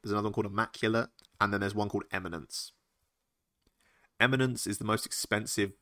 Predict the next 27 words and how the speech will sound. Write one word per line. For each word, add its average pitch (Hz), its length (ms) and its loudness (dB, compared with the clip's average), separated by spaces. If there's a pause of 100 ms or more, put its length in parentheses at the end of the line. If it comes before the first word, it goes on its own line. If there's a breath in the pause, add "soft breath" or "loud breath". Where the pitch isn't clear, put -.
(120)
traditionally 123 720 0
of 127 100 -2
the, 127 140 0
traditionally 127 720 0
of 127 120 -4
these. 160 380 -2 (1700)
They're 123 240 6
all 131 100 8
very 104 280 2
expensive. 113 720 -2 (220)
Um, 90 300 -8 (1600)
National 123 280 2
Treasures 120 300 4
has 110 160 0
First 107 320 2
Off 104 120 0
the 95 80 -2
Line. 110 440 2
I 98 100 -4 (400)
think 120 380 -2
Immaculate 113 600 2 (120)
also 123 320 2
has 143 180 -2
First 143 280 -2
Off 147 160 -4
the 143 60 0
Line. 156 400 0